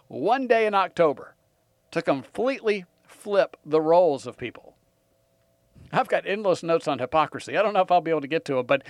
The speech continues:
the, the hypocrisy on this issue and the,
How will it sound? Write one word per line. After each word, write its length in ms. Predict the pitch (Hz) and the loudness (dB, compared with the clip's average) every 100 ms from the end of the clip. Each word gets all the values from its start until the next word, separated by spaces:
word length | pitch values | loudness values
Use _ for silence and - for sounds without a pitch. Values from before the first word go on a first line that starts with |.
| - - | -20 -8
the, 240 | 147 151 - | -4 -4 -4
the 160 | 151 | -2
hypocrisy 680 | 139 - 175 240 254 - 160 | -2 0 0 0 -4 -6 -8
on 200 | 131 123 | -8 -6
this 240 | 143 180 - | -6 -6 -6
issue 420 | 165 - 120 - _ _ _ _ _ | -6 -6 -10 -16 _ _ _ _ _
and 180 | 151 156 | -4 0
the, 240 | 156 139 | 0 0